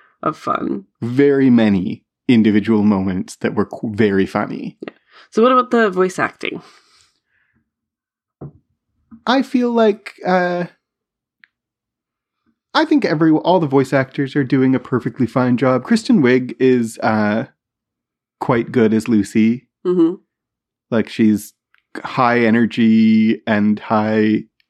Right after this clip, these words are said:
Speaker 2: you know, it works as a comic voice for sure. Her, like,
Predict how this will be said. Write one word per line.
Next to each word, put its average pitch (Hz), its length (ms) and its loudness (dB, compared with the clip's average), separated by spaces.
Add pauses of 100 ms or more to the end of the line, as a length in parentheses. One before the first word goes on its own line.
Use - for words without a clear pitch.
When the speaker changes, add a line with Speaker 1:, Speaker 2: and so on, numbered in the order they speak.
(180)
Speaker 2:
you 127 120 2
know, 107 300 0
it 123 180 -2
works 117 360 -2
as 107 100 0
a 117 60 -2
comic 117 360 -2
voice 107 360 0
for - 200 -2
sure. 107 440 0
Her, 107 220 0
like, 98 240 0